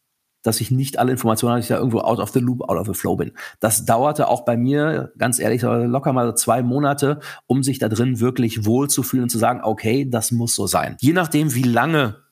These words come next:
ich natürlich jetzt in gewissen Kulturen, Environments verbracht habe, ja, Gewohnheiten verfestigen sich ja auch, dauert das natürlich mit der Eingewöhnung.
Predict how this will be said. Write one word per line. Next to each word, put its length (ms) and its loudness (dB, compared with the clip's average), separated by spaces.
ich 160 -2
natürlich 420 0
jetzt 300 0
in 560 0
gewissen 440 0
Kulturen, 440 2
Environments 480 0
verbracht 480 -4
habe, 300 2
ja, 140 2
Gewohnheiten 600 0
verfestigen 560 0
sich 140 -4
ja 120 0
auch, 240 -6
dauert 500 0
das 140 0
natürlich 540 0
mit 160 0
der 100 2
Eingewöhnung. 560 -2